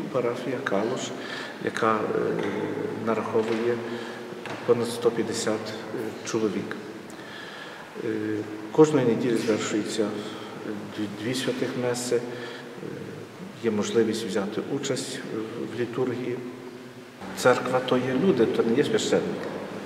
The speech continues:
Я тільки є, е, той, та людина, яка може покерувати, та людина, яка може певні функції виконати,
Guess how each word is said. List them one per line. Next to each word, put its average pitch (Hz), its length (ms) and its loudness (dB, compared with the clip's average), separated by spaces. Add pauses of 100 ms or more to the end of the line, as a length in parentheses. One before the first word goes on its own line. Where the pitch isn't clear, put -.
(400)
Я 120 80 8
тільки 120 420 2 (180)
є, 117 80 6
е, 110 180 6 (600)
той, 113 140 8 (540)
та 123 220 6
людина, 131 380 6
яка 110 320 8
може 117 280 2
покерувати, 107 680 4
та - 140 0
людина, 117 380 2
яка 107 200 4
може 117 260 6 (440)
певні 120 360 4 (100)
функції 110 440 2
виконати, 110 680 6